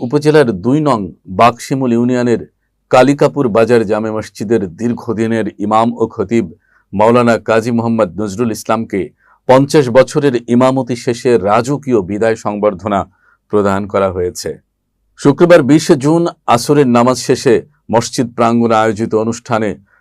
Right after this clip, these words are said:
স্থানীয় গ্রামবাসী, বাজার কমিটি, যুব সমাজ ও ধর্মপ্রাণ মুসল্লিগণ অংশগ্রহণ করেন। এ সময় ইমাম সাহেবের হাতে সম্মাননা স্মারক এক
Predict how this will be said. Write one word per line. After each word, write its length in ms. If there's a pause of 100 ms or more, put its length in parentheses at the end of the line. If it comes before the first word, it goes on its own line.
(120)
স্থানীয় 460
গ্রামবাসী, 600 (320)
বাজার 400
কমিটি, 440
যুব 260
সমাজ 380
ও 160
ধর্মপ্রাণ 600
মুসল্লিগণ 640 (380)
অংশগ্রহণ 600
করেন। 300 (520)
এ 80
সময় 240
ইমাম 240
সাহেবের 380
হাতে 280
সম্মাননা 520
স্মারক 380 (320)
এক 180